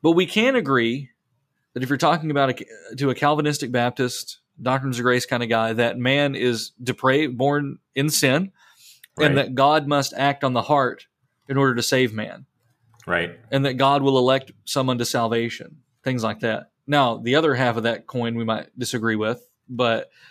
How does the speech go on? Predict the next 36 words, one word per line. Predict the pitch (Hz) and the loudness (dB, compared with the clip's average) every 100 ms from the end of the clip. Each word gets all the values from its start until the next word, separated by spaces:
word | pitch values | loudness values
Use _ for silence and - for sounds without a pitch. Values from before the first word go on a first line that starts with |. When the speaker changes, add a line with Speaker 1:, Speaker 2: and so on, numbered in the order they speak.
| _ _ | _ _
Speaker 1:
you | 156 | 2
know, | 160 151 | 4 6
at | |
least | 190 247 - | 6 4 2
to | 170 | 0
the | |
point | 151 170 156 | 0 -2 -2
of | 131 | 0
the | 120 | 0
nature | 139 185 - 170 | 0 0 0 -2
of | 135 | 0
man | 139 143 139 131 | -2 -2 -2 -4
and | 127 | -6
that | 120 98 | -6 -6
salvation | - 131 123 147 143 131 | 0 0 2 0 0 -2
is | 120 | -2
a | |
gift | 113 131 131 | 0 0 -2
from | 120 117 | -8 -2
God, | 113 107 104 139 | 0 0 0 2
we | 170 | 2
can | 165 135 123 - | 2 -2 -6 -8
shake | - 147 143 | 0 0 2
hands | 139 127 | 0 0
at | 127 | 0
least | 135 131 | 0 0
on | 127 120 | -2 0
those | 113 - | 0 -2
two | 120 | -10
points. | - - _ - _ _ _ _ _ _ _ _ _ _ | -12 -20 _ -20 _ _ _ _ _ _ _ _ _ _
Disagreeing | 135 175 156 160 156 | 2 4 4 4 4
Speaker 2:
Right. | 143 | 2
Speaker 1:
on | |
how | 127 147 131 | 4 4 4
it | 117 - | 2 0
comes. | 160 143 117 135 - - | 2 2 2 -6 -10 -12